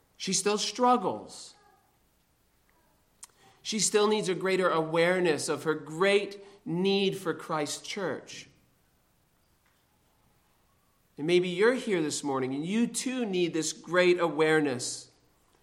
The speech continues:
of your great need for Christ and his church. I stand before you on behalf of the King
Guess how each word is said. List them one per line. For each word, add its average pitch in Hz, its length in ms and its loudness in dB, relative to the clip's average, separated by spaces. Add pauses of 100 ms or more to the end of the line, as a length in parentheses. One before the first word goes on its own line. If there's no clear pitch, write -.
(120)
of 143 160 -8
your 220 320 12
great 190 280 2
need 151 240 0
for - 160 -8
Christ 131 540 -2
and 113 100 -8
his 110 180 -10
church. - 640 -14 (2750)
I 131 60 -10
stand 185 500 -4
before 175 400 -6
you 170 340 -8 (300)
on 127 120 -8
behalf 151 560 -4 (540)
of 127 100 -6
the 123 80 -6
King 143 560 -4